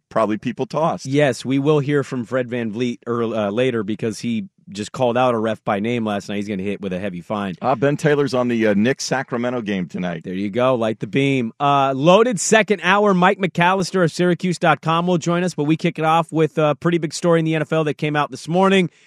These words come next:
Speaker 2: and we'll tell you what that is. Hour two, Dirt and Sprague on The Fan.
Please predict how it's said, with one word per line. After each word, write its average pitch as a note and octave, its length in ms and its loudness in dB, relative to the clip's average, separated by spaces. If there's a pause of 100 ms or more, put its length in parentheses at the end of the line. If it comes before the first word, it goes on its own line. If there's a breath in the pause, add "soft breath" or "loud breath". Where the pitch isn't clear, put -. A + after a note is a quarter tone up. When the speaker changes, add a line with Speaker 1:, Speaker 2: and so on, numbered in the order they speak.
(180 soft breath)
Speaker 2:
and A2+ 120 -8
we'll B2 80 -6
tell D#3 140 0
you D3 60 2
what C#3+ 140 2
that C3+ 160 0
is. A2 160 -2
Hour D3 200 2
two, C#3 140 -4
Dirt C3 100 -2
and A#2 100 -6
Sprague G#2 240 -2
on F2 80 -8
The G#2 60 -8
Fan. - 240 -12